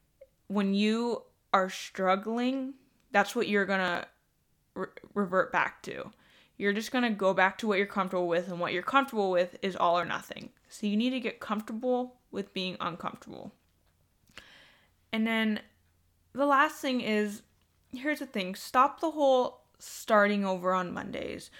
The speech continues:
or starting over whenever, because there's always going to be a celebration, a party,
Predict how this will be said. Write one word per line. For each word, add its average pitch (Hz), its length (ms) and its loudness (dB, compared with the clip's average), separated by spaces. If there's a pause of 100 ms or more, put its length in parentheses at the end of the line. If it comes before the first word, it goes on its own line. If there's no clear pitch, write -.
(220)
or 202 120 -2
starting 214 460 0
over 190 440 -2
whenever, - 520 -4 (600)
because 220 420 -2 (160)
there's 226 240 -2 (180)
always 294 500 2
going 226 360 0
to 220 160 -6
be 202 420 -2 (1300)
a 208 60 -2
celebration, 226 1500 0 (200)
a 196 80 -2
party, 226 1080 4